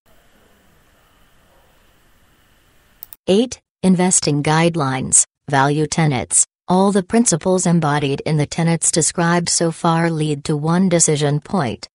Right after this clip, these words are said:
buying or not buying shares in a company.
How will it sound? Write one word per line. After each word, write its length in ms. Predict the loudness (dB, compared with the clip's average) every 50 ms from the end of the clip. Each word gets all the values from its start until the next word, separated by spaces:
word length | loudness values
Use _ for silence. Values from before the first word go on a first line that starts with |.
| _ _ _
buying 460 | -4 -2 0 0 2 2 2 0 -2
or 220 | -2 -2 -2 0 0
not 300 | 0 0 -2 -2 -4 -2
buying 400 | -2 0 0 0 0 0 0 -2
shares 400 | -2 -2 0 0 2 2 0 -2
in 180 | -2 -2 -2
a 80 | -2 -2
company. 520 | -2 -2 -2 -2 -2 -4 -4 -4 -6 -8